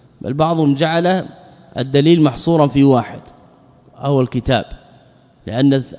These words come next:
حجية السنة ثبتت به بالكتاب،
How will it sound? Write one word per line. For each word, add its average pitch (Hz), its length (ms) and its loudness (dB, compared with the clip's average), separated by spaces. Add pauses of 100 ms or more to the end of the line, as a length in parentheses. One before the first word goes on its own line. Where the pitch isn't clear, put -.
(140)
حجية 160 580 0
السنة 180 640 2 (260)
ثبتت 143 420 -2
به 151 240 0 (360)
بالكتاب، 113 560 -2